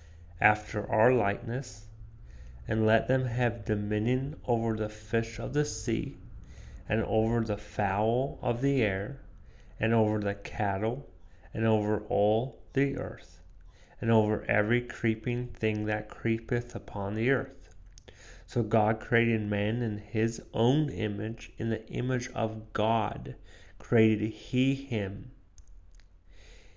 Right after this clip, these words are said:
Male and female created he them. And God blessed them and said unto them, "Be fruitful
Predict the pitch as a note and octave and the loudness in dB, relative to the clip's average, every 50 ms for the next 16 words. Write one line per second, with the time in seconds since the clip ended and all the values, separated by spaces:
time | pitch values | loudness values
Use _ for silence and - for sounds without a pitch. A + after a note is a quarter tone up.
0 | - - - - - - - G#2 G2+ G#2 G#2+ A2 A2+ B2 C3+ C#3+ D3 D3 - - | -20 -20 -20 -18 -12 -4 0 2 4 6 6 6 6 4 4 2 -2 -4 -8 -12
1 | - - - - - B2 B2 B2 - - C3+ C3+ C3 B2 A2 G#2 G2+ G2 G2 G2 | -16 -14 -6 0 2 2 2 2 0 0 2 2 2 2 0 0 0 -2 -4 -6
2 | G2+ - - - - A2 G#2+ G#2+ G#2 G2+ G#2 G#2 G2+ - A2 A2 A2 A2 A2 C3+ | -8 -10 -10 -4 0 0 0 0 0 -4 -6 -8 -8 -4 -2 0 0 0 0 0
3 | C#3 B2 A2 G#2+ - - - - - - - - - - - - - - - - | -2 -2 -4 -6 -10 -14 -16 -16 -18 -16 -16 -18 -18 -18 -20 -20 -20 -20 -20 -20
4 | - - - - A2 A2 G#2+ G#2+ G#2+ A2+ B2 B2 B2 A#2 A2 G#2+ A2 A2 - - | -20 -14 -10 -6 -4 -2 0 2 4 4 4 2 2 0 0 0 0 -2 -4 0
5 | - B2+ B2+ C3+ C#3 C#3+ - - A2 A2 - - - G#2 G#2 G#2+ A2+ B2+ - - | 0 2 2 0 -2 -8 -6 -6 -6 -6 -4 -4 -2 0 0 0 0 -4 -6 -12
6 | - - - - - - - - - - - - - A2+ A2+ - D#3+ C#3 B2 A2+ | -18 -20 -20 -20 -20 -20 -20 -20 -20 -20 -10 -6 -4 -4 -2 -2 -2 0 2 2
7 | A2 A2 G#2+ A2 A#2+ A#2 - - A#2 A2 - - - B2+ A#2+ - - - C#3+ C#3+ | 2 2 -2 -4 -10 -10 -6 -2 -2 -2 -2 -2 -2 0 0 0 0 0 0 0
8 | D3 C#3+ - - - | 0 -2 -6 -10 -10